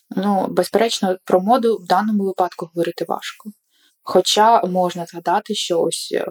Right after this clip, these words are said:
паралельно існуюче до скіфів суспільство греки, у них поняття моди все ж таки існувало.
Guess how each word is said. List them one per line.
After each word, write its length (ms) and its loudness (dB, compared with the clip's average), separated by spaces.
паралельно 460 0
існуюче 420 -8
до 100 -6
скіфів 360 -6
суспільство 600 -2
греки, 560 -2
у 120 -4
них 300 -4
поняття 420 -2
моди 280 0
все 180 -2
ж 100 -4
таки 320 -2
існувало. 560 -6